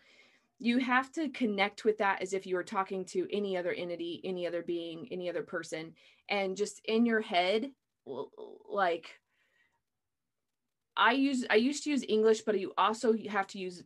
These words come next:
pictures and feelings. So, like, for instance, if I really wanted it to rain, I would just sit down, breathe for a second, and then, like,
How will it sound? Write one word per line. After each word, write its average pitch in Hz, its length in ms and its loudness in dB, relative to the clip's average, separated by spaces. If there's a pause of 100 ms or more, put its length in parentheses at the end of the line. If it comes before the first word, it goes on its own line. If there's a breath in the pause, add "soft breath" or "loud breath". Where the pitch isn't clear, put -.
pictures 233 680 0
and 175 320 -2
feelings. 170 560 -2
So, 220 140 4
like, 190 240 2 (240 soft breath)
for 233 160 0
instance, 226 440 2 (300)
if 196 140 -4
I 226 40 8
really 233 280 10
wanted 220 240 8
it - 140 0
to 202 140 -8
rain, 180 500 -2 (100)
I 180 120 4
would 180 260 0 (960)
just 247 220 -4
sit 285 160 -6
down, 247 300 2
breathe 233 240 -2
for 226 100 4
a 214 40 4
second, 214 420 -2
and 196 160 -6
then, 196 180 -4
like, 175 340 -4